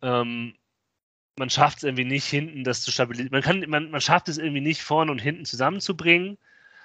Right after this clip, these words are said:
sondern man, man muss einfach irgendwie dazu kommen, dass man das eine Tor mehr schießt als der Gegner. So, das ist irgendwie so.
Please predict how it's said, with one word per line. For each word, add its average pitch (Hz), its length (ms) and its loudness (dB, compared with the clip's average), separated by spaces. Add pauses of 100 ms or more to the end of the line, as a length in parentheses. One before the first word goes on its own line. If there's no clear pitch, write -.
(520)
sondern 135 260 6
man, 131 320 2 (340)
man 135 180 2
muss 170 220 8
einfach 147 500 6 (140)
irgendwie 175 340 8
dazu 143 320 4
kommen, 143 280 0
dass 131 120 0
man 127 100 -2
das 117 120 0
eine 123 240 2
Tor 120 180 0
mehr 117 220 4
schießt 123 240 0
als 110 100 -4
der 104 100 0
Gegner. 92 440 -2
So, 80 280 -16
das 110 160 2
ist 113 220 -2
irgendwie 107 520 0
so. 95 220 -2